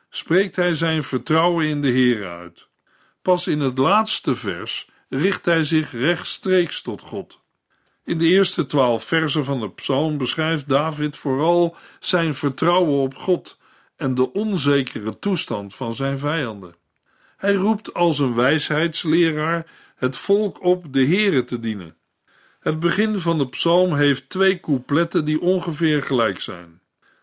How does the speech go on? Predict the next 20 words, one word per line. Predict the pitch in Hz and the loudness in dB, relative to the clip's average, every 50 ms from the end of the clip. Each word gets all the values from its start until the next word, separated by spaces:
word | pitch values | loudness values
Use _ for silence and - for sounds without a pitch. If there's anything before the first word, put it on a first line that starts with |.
| _ _ _ | _ _ _
David | 123 120 139 135 139 147 143 135 | 2 2 2 2 2 -2 -2 -2
zegt | - - 135 139 160 - - - - | 0 2 2 2 2 -2 -6 -4 -4
in | 123 113 101 | -4 -2 -2
de | 98 90 | -4 -4
versen | - 113 101 98 - 110 104 - | -2 0 0 0 0 -2 -8 -8
twee | - - 120 123 120 127 131 131 127 | -4 0 2 4 4 4 4 0 -2
en | 123 107 107 110 | -6 -10 -10 -8
drie | 104 117 117 131 156 170 180 180 - _ _ _ _ _ _ | -6 -4 0 0 2 0 0 -2 -6 _ _ _ _ _ _
en | - 165 190 202 202 196 202 - - | 0 0 0 0 -2 -6 -8 -10 -12
zes | 156 120 127 151 165 160 151 - - | -8 -2 0 2 2 2 0 -2 -6
en | 147 139 135 135 | -6 -4 -4 -4
zeven | 120 135 160 175 165 131 95 - 92 104 143 - _ _ _ _ _ _ _ | -2 0 2 2 2 0 -2 -4 -10 -14 -14 -16 _ _ _ _ _ _ _
dat | - 135 165 156 | 0 0 0 0
zijn | - - 175 175 175 165 | 0 0 2 2 2 2
hart | 143 139 165 196 196 - | 2 2 2 0 0 -2
zich | - - 160 151 143 - | -2 0 0 0 0 -2
stil | - - - 214 214 214 208 185 - | -6 -4 -4 -4 -4 -2 -4 -6 -2
tot | - 185 165 - | -2 -2 -2 -2
God | - - 208 214 202 - | -4 -4 -4 -6 -6 -8
keert | - - 110 98 92 90 - - _ | -6 -4 -4 -4 -4 -6 -10 -16 _